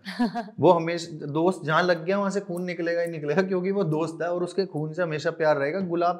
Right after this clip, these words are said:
Speaker 2: क्या फूल है, वो तो पत्तियां बिखर जाएंगी, कभी भी आएंगी, कभी भी जाएंगी, कोई फर्क नहीं पड़ता।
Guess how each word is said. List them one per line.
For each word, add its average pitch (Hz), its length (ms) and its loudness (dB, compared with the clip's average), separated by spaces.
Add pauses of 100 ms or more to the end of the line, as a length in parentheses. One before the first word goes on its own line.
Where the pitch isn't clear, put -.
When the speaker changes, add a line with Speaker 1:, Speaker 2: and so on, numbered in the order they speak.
Speaker 2:
क्या 185 140 -4
फूल 175 240 -4
है, 185 60 0
वो 180 80 -6
तो 185 80 -6
पत्तियां 165 460 -8
बिखर 151 260 -4
जाएंगी, 151 280 -8
कभी 143 240 -4
भी 143 100 -6
आएंगी, 143 240 -8
कभी 135 220 -6
भी 135 120 -8
जाएंगी, 123 260 -8
कोई 131 240 -4
फर्क 123 240 -2
नहीं 123 160 -4
पड़ता। 113 220 -8